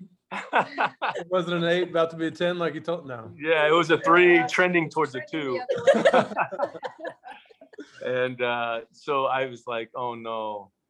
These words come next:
Speaker 1: And I said, "Well, what do you mean, honey?" And she said, "Well, when you're home, you're not home. When you're, when you're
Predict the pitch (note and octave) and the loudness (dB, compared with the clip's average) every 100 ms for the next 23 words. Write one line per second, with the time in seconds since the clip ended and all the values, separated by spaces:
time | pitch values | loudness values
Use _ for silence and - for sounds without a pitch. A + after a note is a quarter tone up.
0 | _ _ A#2 A2+ A2 A2 A#2+ A#2 C#3+ C#3+ | _ _ -10 -10 -12 -14 -14 -10 -8 -6
1 | E3+ G#3+ G#3+ A3 C3+ C#3 F3 D#3 B2 C#3 | -8 -8 -6 -6 -4 -4 -4 -8 -10 -16
2 | - D3 C#3+ C#3 C3+ A#2+ B2 G3+ G3+ F#3 | -8 -4 -2 -2 -2 -4 0 2 2 2
3 | C3 D3+ D#3+ D3+ D#3+ D#3+ D#3+ A#2 A2+ G#2+ | 0 0 0 -2 -2 -2 -4 -10 -12 -12
4 | F#2+ _ _ _ _ _ - A#2 A2+ A2 | -14 _ _ _ _ _ -12 -8 -4 -2
5 | G#2+ | -4